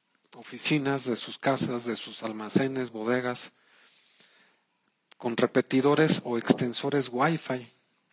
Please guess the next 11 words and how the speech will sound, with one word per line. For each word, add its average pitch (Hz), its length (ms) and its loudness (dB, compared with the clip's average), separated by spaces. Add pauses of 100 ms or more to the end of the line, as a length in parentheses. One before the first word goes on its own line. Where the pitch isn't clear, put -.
Y 117 180 -16
probablemente 139 680 0
ustedes 123 340 -2
los 123 180 -6
han 127 120 -6
visto 131 260 -4
en 117 80 -4
tiendas 131 560 0
departamentales 110 1000 -6
o - 40 -16
tiendas 123 600 -6